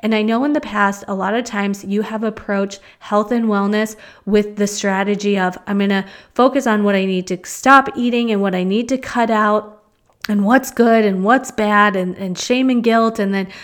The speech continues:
like, cutting all the calories. Try a different approach.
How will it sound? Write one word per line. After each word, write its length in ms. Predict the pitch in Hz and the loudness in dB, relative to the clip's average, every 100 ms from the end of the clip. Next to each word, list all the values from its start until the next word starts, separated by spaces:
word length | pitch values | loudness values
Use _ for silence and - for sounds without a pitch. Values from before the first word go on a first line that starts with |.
| - - | -10 -6
like, 140 | 180 | -6
cutting 400 | - 240 262 254 - | -4 -2 0 0 2
all 240 | 220 226 | 4 4
the 100 | 226 | 2
calories. 600 | 214 - 196 196 185 190 - - - - | -4 -4 -4 -2 -2 -4 -10 -20 -18 -12
Try 600 | - 226 233 254 269 269 | -6 0 4 6 4 2
a 80 | 226 | 0
different 560 | 202 214 208 208 208 202 | -2 -2 0 -4 -4 -10
approach. 640 | 180 - 185 165 - - | -10 -4 -4 -4 -8 -20